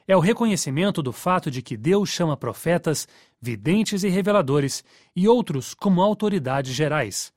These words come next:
É o compromisso de que seguiremos as instruções que vierem das autoridades presidentes da Igreja.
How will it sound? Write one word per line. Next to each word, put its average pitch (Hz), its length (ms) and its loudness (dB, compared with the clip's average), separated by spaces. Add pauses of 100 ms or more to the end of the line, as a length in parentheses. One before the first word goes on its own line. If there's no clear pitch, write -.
(720)
É 202 60 4
o 208 60 6
compromisso 180 800 2
de 120 140 -6
que 151 160 -4
seguiremos 160 720 0
as 131 120 -4
instruções 175 760 -2
que 143 120 -6
vierem 147 460 -2
das 143 180 -2
autoridades 139 800 -4
presidentes 143 640 -4
da 147 80 -2
Igreja. 135 460 -2